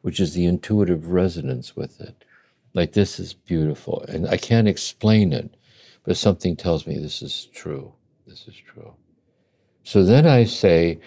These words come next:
in realizing that it is true, how can I free myself from what hinders me from living in an habitual state of oneness with what we know is true, which is detachment?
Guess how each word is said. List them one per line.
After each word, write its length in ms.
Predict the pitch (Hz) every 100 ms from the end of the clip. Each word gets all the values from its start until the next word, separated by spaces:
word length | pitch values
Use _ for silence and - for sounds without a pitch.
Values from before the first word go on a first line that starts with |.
| - -
in 120 | 92
realizing 640 | 110 120 107 95 90 85
that 160 | 85 80
it 140 | 78
is 240 | 107 110 -
true, 420 | - 80 78 - _ _ _ _ _ - - _
how 420 | - 120 131 143 - - _ _ -
can 160 | - 101
I 140 | 95
free 260 | 87 - 131
myself 640 | 135 98 85 - 87 85
from 220 | - 95 92
what 260 | 87 82
hinders 400 | 131 135 113 82
me 180 | 85 85
from 280 | - 90 90
living 400 | 101 95 98 -
in 120 | 90
an 120 | 90
habitual 640 | 85 82 98 104 - 107 90
state 560 | - - 104 92 90 _ _ -
of 200 | 98 90
oneness 460 | 95 101 98 -
with 340 | 120 180 - -
what 160 | 69
we 120 | 73
know 240 | 73 71 65
is 160 | 65
true, 340 | - - - - _ _ _ -
which 180 | 92 82
is 140 | 76
detachment? 640 | 76 - 76 - - -